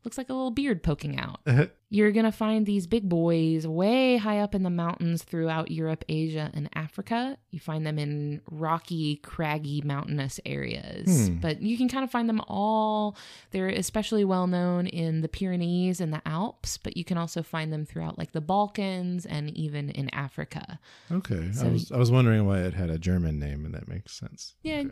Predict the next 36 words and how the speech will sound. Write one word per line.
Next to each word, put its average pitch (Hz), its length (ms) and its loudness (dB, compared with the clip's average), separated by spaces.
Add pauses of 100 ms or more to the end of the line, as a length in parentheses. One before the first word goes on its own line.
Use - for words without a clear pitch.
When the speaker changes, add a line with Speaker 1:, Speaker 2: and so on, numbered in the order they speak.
Speaker 1:
n-, 262 220 -6
their 226 460 2
populations 208 680 -2
are 190 60 -2
kinda 185 240 0
declining 190 480 0
in 208 120 4
those 214 220 2
areas, 226 640 -2 (420)
but 165 400 2 (100)
you, 175 400 -2
you 165 160 -2
can 156 240 -4
find 156 200 -2
them 147 140 -2
in, 147 100 -4
like, 160 200 -4
the - 100 -10
Alps - 460 -6
and 151 160 0
the 151 40 -2
Pyrenees. 160 560 -4 (160)
Speaker 2:
Gotcha. 80 360 -4 (240)
Speaker 1:
Now, 196 240 2
their 196 180 2
taxonomic 214 560 0
family 202 600 2
is 180 260 -2 (680)
Accipitridae, 190 800 -2 (400)
which 190 220 -6
we 370 80 -2
visited 190 420 0
before 165 340 0
with 269 120 -4
the - 160 -6
osprey. 180 600 -4